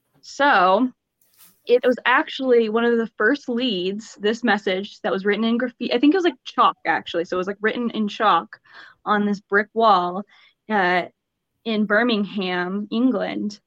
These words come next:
Uh, and it was one of the first leads that the police had had, um, about the remains of a woman's skeleton that they had found a year prior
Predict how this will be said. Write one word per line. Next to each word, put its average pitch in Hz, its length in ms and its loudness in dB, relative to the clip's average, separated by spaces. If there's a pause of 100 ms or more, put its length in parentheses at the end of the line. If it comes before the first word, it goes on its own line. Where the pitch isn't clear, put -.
Uh, 180 340 2 (420)
and 208 200 -4
it 202 60 -2
was 220 140 -2 (120)
one 247 120 2
of 247 60 0
the 214 80 0
first 277 340 0
leads 220 520 -2
that 190 200 -4
the 208 60 -16
police 226 300 -8
had 196 100 -12
had, 190 460 -2 (480)
um, 190 280 4
about 202 560 0 (160)
the 208 200 -4
remains 226 520 0
of 214 120 -2
a 208 40 0
woman's 233 360 -2
skeleton 226 600 -2
that 185 140 -8
they 190 140 -4
had 196 220 -8
found 196 440 -2
a 196 80 -6
year 208 360 -2
prior - 760 -4